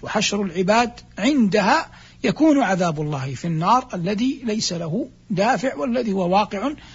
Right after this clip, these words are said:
لا محالة، "إن عذاب ربك لواقع ما له من دافع، يوم تمور السماء مورا وتسير الجبال سيرا، فويل يومئذ للمكذبين".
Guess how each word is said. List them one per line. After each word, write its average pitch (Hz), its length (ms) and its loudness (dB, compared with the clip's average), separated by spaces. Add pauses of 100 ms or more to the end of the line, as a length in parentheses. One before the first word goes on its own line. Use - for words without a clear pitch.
(220)
لا 175 140 -2
محالة، 165 520 0
"إن 156 200 -2
عذاب 147 460 -6
ربك 143 440 -10
لواقع 147 500 -4
ما 143 340 -4
له 151 220 -6
من 131 200 -4
دافع، 196 340 0 (380)
يوم 208 240 4
تمور 202 380 0
السماء 156 420 -4
مورا 175 300 0
وتسير 165 520 -4
الجبال 147 520 -6
سيرا، 196 360 0
فويل 220 520 2
يومئذ 233 720 2 (640)
للمكذبين". 170 840 0